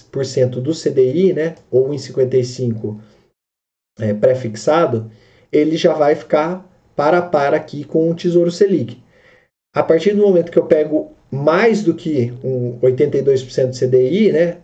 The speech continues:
que seja maior do que isso, aí sim eu vou começar a bater o Tesouro Selic.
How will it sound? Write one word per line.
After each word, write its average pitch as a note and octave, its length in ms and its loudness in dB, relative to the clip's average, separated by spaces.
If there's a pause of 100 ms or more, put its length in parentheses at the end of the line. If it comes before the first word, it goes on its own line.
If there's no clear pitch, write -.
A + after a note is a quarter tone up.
(120)
que B2 280 2
seja C3+ 320 2
maior C3+ 420 4
do - 120 -4
que - 100 -10
isso, F#3+ 480 -4 (400)
aí C3 300 0
sim F3 540 -2
eu D#3 120 0
vou D#3+ 120 0
começar D#3+ 680 -2
a D#3 80 -2
bater D#3 440 -2
o C3+ 60 -6
Tesouro C#3 360 -2
Selic. C#3 480 -2